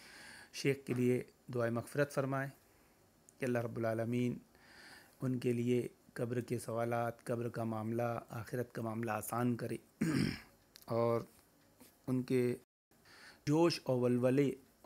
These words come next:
اور اخلاص کو ان کی نجات کا ذریعہ بنائے، ان کے لیے بہترین وسیلہ بن جائے اور محمد رسول اللہ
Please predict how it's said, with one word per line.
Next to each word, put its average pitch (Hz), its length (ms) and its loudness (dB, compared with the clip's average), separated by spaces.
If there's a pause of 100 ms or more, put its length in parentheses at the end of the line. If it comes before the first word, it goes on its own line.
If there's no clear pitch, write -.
(180)
اور 120 140 -4
اخلاص 131 560 2
کو - 220 -6 (680)
ان 123 120 0
کی 123 100 -2
نجات 117 400 0
کا 120 100 -2
ذریعہ 120 340 2
بنائے، 110 340 -2 (720)
ان 123 140 0
کے 123 100 -2
لیے 123 140 2
بہترین 117 580 0
وسیلہ 123 340 2 (640)
بن 117 180 0
جائے 113 240 2 (200)
اور 123 120 -6
محمد 127 440 -4
رسول 123 300 -4
اللہ 117 280 -2